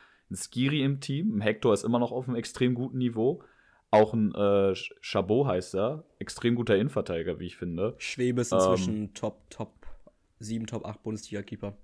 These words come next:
Speaker 1: Schwebe ist low-key ein sehr guter, äh, Torwart für die, äh, für, für, für die Ambition von Köln.
Speaker 2: Davy
Speaker 1: Also,
Speaker 2: Selke.
Speaker 1: ne?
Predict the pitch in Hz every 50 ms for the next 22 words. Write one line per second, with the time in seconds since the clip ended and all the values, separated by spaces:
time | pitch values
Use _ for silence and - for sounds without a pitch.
0 | _ - - - - - 107 123 156 190 185 143 113 107 - - 107 110 110 147
1 | - - 120 113 98 90 - 110 107 101 95 95 110 123 143 147 131 135 131 117
2 | 107 104 101 95 67 - 98 95 92 - - 123 139 165 127 95 90 - - 87
3 | 90 90 87 85 90 87 90 87 - - - 87 85 80 - - - 95 87 -
4 | - 92 90 87 90 92 92 92 - - - 90 90 - - 90 87 - 95 92
5 | 95 113 135 - - - - - 113 110 113 113 107 110 117 117 - 135 131 104
6 | 120 160 180 -